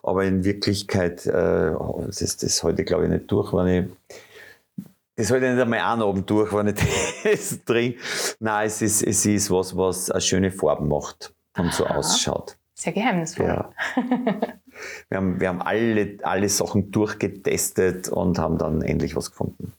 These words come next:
Speaker 1: Geheime Rezeptur.
Speaker 2: Wahnsinn.
Speaker 1: Ja.
Speaker 2: Mhm.
Speaker 1: Keine,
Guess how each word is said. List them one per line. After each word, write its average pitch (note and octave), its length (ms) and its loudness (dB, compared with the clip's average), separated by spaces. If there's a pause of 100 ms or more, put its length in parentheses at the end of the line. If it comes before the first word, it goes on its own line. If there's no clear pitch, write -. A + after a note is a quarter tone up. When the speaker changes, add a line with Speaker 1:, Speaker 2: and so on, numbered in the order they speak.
Speaker 1:
Geheime E2+ 380 0
Rezeptur. G2+ 760 -2 (400)
Speaker 2:
Wahnsinn. F#3 200 -8
Speaker 1:
Ja. - 320 0 (140)
Speaker 2:
Mhm. D#3+ 440 -2 (520)
Speaker 1:
Keine, F#2 520 0